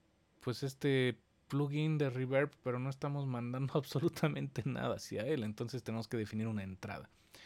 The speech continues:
Vamos a la referencia veintidós veintinueve. Nos dice que seleccionemos el voice over uno y dos. Entonces voy a apretar command para seleccionar los dos. Y mientras hacemos option shift, option shift recordemos que es do to selected,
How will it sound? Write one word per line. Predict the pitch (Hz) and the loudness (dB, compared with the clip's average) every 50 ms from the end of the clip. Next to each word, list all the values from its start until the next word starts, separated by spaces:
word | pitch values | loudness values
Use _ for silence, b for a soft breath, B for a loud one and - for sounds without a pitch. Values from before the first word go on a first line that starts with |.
| B B B - | B B B 2
Vamos | 190 214 214 226 | 4 6 8 10
a | |
la | 196 185 | 10 12
referencia | 165 165 - 180 175 185 185 196 | 10 10 10 8 8 8 8 8
veintidós | 180 156 139 131 - 139 139 151 160 156 147 | 8 8 6 4 2 4 6 6 6 6 6
veintinueve. | 143 131 123 117 107 - 127 139 143 143 131 123 127 131 B B B B B B - | 4 2 2 0 0 0 2 4 4 4 4 2 0 -2 B B B B B B -6
Nos | 120 117 | -4 -2
dice | 131 139 135 156 135 | 0 0 2 0 0
que | - | 0
seleccionemos | - - 107 107 104 - - 113 120 127 127 120 - 123 | 0 0 2 2 2 0 0 -2 0 0 -2 0 0 0
el | 110 107 104 | 2 2 0
voice | 104 113 117 120 123 120 - - - _ _ - | 2 2 2 2 2 0 -4 -10 -16 _ _ -4
over | 127 120 120 113 117 107 - - - | -2 0 0 2 0 0 0 -2 -4
uno | 127 135 131 127 120 117 - - | -2 0 0 0 0 -2 -4 -6
y | 101 104 | -6 -6
dos. | 98 101 131 165 170 165 - - - - | -2 0 0 0 -2 -4 -8 -16 -18 -16
Entonces | - 107 104 - 107 107 | -14 -12 -12 -10 -8 -6
voy | 110 110 | -6 -6
a | 107 | -6
apretar | 104 - 104 - - 104 107 | -6 -10 -10 -8 -8 -10 -6
command | - - 151 135 120 117 117 - | -4 -2 -2 0 -2 -2 -4 -6
para | - - 110 110 113 113 113 - | -6 -6 -4 -2 -2 -4 -4 -6
seleccionar | - - 113 104 104 104 - 113 107 104 104 | -8 -6 -4 -4 -4 -4 -4 -4 -4 -2 -2
los | 107 107 107 107 110 113 | -2 -2 -4 -4 -2 0
dos. | 139 156 156 143 - - B B B B B B B B B B B - | 2 2 2 0 -2 -8 B B B B B B B B B B B -6
Y | 143 160 190 196 202 - - | 0 2 2 4 2 2 0
mientras | 143 156 165 165 165 156 156 156 139 156 | 2 2 2 2 2 2 2 2 2 2
hacemos | 131 - - 139 147 151 139 - - - _ | 2 2 2 2 2 0 0 -2 -6 -6 _
option | - 190 214 226 226 214 - - - 175 156 143 131 | 2 4 6 6 6 6 2 0 2 2 2 2 2
shift, | 113 - - - 120 110 107 113 - - - - | -2 -4 -4 -4 -2 -2 -2 -4 -8 -8 -8 -6
option | 135 - - 156 135 | -6 -2 -2 -2 -2
shift | - 135 131 - - | 0 -2 -2 -2 -2
recordemos | 113 - 113 107 110 113 117 - | -2 0 0 0 0 0 -4 -4
que | - 117 | -4 -4
es | 113 - - - - | -4 -4 -6 -6 -2
do | - 143 151 | -2 -2 0
to | 147 - 160 156 | 0 -2 -2 -2
selected, | - - 117 110 113 123 151 151 - - - 127 147 | -2 -2 0 2 2 4 2 2 0 -2 -4 -4 -4